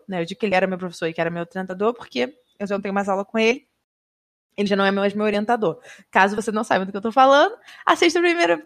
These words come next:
assista. <laughs> Eu tô parecendo aquelas blogueiras, tipo, "Assista aqui, arraste pra cima." Que eu...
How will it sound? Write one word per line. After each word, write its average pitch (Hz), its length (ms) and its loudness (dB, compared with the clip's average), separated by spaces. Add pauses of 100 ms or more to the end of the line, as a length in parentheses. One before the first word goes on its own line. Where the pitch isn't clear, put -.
assista. 208 680 2
<laughs> 508 2250 4
Eu - 120 0
tô 453 140 0
parecendo - 480 0
aquelas 269 420 2
blogueiras, 294 600 2
tipo, 330 320 -2 (440)
"Assista - 360 0
aqui, 381 260 0
arraste 415 380 4
pra 381 200 0
cima." 311 420 2
Que 240 100 -4
eu... 233 180 2